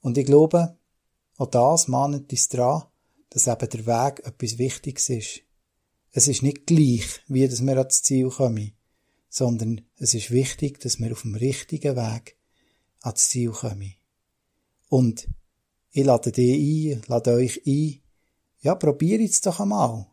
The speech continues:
mit dem Weg Jesus. Wenn er schon von sich sieht, dass er der Weg sei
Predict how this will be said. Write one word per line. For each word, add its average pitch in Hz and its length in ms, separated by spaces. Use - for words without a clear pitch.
mit 127 240
dem 117 180
Weg 120 460
Jesus. 123 760
Wenn 123 200
er 147 160
schon - 200
von - 140
sich 131 320
sieht, - 560
dass 123 140
er 117 160
der 120 180
Weg 113 300
sei 120 240